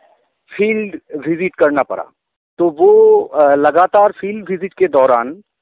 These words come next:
मैंने नोटिस किए थे कि वहाँ पे, अ, there are so many high mounds are there। वो जंगल है, मिट्टी का ढेर सारा पड़ा हुआ है।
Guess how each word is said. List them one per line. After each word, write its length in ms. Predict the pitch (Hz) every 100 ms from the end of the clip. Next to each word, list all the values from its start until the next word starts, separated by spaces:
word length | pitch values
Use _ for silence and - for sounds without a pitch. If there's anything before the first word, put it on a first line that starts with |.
| _ _ _
मैंने 520 | 151 160 175 170 170 175 _ _ _ _ 131
नोटिस 380 | 156 160 202 -
किए 140 | 185
थे 200 | 185 233
कि 320 | 233 170 156 143
वहाँ 280 | 135 156 160
पे, 100 | 175 165 _ _ _ _ _ _ -
अ, 420 | 131 127 127 127 117 _ _ 143
there 160 | 175
are 100 | 185 - 208
so 120 | 208
many 240 | 208 208 175 _ _ -
high 260 | 247 190 170
mounds 280 | 175 214 208
are 160 | 165
there। 380 | 120 110 87 - _ _ _ _ _ _ _ _ _ _ _ _ 131
वो 140 | 156
जंगल 460 | 135 156 175 185 147
है, 380 | 147 143 143 165 _ _ _
मिट्टी 260 | 143 147 160
का 180 | 160 151
ढेर 420 | 123 104 156 190
सारा 260 | - 156 143
पड़ा 220 | 127 131
हुआ 300 | 120 131 113
है। 200 | 110